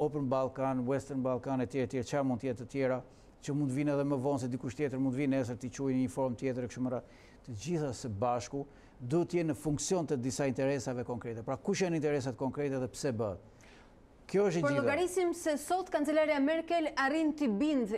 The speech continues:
Speaker 2: liderët e vendeve të rajonit që orekset tona ose nevojat, aspiratat e këtij momenti mund t'i përmbush procesi i Berlinit. Por gjithë ky investim, protektorati i vazhdueshëm që vjen nga një shtet si Gjermania dhe një,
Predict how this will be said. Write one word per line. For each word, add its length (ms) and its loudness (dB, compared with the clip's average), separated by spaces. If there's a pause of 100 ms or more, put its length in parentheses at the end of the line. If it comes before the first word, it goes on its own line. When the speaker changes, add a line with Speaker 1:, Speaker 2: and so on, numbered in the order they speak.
Speaker 2:
liderët 460 2
e 80 0
vendeve 320 2
të 100 0
rajonit 400 0
që 220 0 (560)
orekset 460 0
tona 380 2 (100)
ose 200 0
nevojat, 520 2
aspiratat 520 0
e 60 2
këtij 140 -2
momenti 400 2
mund 260 2
t'i 100 -2
përmbush 600 0
procesi 420 2
i 60 0
Berlinit. 440 -2 (360)
Por 260 4
gjithë 340 0
ky 140 2
investim, 500 0 (280)
protektorati 560 0
i 40 2
vazhdueshëm 560 0
që 140 -4
vjen 180 2
nga 120 0
një 120 0
shtet 360 -2 (240)
si 240 0
Gjermania 560 2
dhe 80 2
një, 140 2